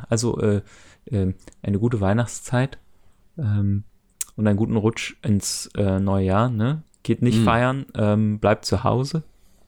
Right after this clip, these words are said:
Speaker 1: hab ich gehört.
Speaker 2: Ja.
Speaker 1: Böller braucht keiner. Habe ich auch die letzten
Speaker 2: <laughs>
Speaker 1: Jahre schon nicht gekauft. Haben wir ja auch schon mal besprochen, glaub ich. Äh,
Speaker 2: Ja, ja.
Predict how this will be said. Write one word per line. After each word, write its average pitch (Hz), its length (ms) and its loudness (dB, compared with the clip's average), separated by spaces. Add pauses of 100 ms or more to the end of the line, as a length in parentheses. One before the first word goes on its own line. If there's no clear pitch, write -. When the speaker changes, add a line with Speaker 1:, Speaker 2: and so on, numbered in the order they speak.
(460)
Speaker 1:
hab 120 80 -2
ich 117 140 -6
gehört. 117 280 2
Speaker 2:
Ja. 90 140 -6 (440)
Speaker 1:
Böller 117 200 2
braucht 107 300 -4
keiner. 131 440 0 (240)
Habe 110 140 2
ich 113 100 -2
auch 104 80 -6
die - 100 -2
letzten 110 260 0
Speaker 2:
<laughs> - 20 0
Speaker 1:
Jahre 127 160 0
schon 123 140 -2
nicht 120 160 -2
gekauft. 120 480 -2 (580)
Haben 107 140 -4
wir 104 80 0
ja 104 80 2
auch 107 80 -2
schon 110 140 -2
mal 98 100 2
besprochen, 107 380 -4
glaub 101 200 0
ich. - 120 -8 (680)
Äh, 107 140 -2
Speaker 2:
Ja, 90 220 2 (100)
ja. 85 200 -2